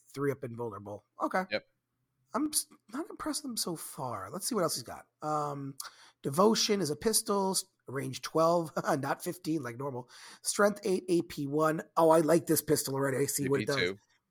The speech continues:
Speaker 1: Yeah, A P two, pistol one, concussive two, graviton pulse, haywire, mastercrafted. So it's a
Speaker 2: Yeah, it's
Speaker 1: one-shot
Speaker 2: graviton gun.
Speaker 1: haywire gun. Yeah, it's a
Speaker 2: Mm-hmm.
Speaker 1: graviton gun, but it's with concussive two, not concussive one,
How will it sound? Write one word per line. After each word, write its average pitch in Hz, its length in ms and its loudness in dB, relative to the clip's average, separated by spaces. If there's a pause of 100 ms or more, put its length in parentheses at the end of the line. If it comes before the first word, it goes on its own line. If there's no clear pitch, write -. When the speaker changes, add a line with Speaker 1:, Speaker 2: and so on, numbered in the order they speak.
(100)
Speaker 1:
Yeah, 139 260 -2
A 165 140 4
P 233 180 -2
two, 135 420 -2 (340)
pistol 208 340 6
one, 151 380 2
concussive 160 840 4
two, 131 440 2 (380)
graviton 214 640 6
pulse, 165 480 4
haywire, 147 640 2 (100)
mastercrafted. 120 800 -8 (580)
So - 120 -4
it's 151 80 0
a 165 60 6
Speaker 2:
Yeah, 156 120 4
it's 160 80 -2
Speaker 1:
one-shot 202 600 6
Speaker 2:
graviton - 20 -6
gun. - 80 -6
Speaker 1:
haywire 175 480 4
gun. 143 400 -2 (640)
Yeah, - 100 -10
it's - 100 -8
a - 40 -4
Speaker 2:
Mm-hmm. 190 180 8
Speaker 1:
graviton 131 200 -4
gun, 135 200 -4
but 160 80 2
it's 160 120 -6
with 156 200 2
concussive 180 460 2
two, 175 300 0
not 135 200 -4
concussive 143 420 -4
one, 104 240 -8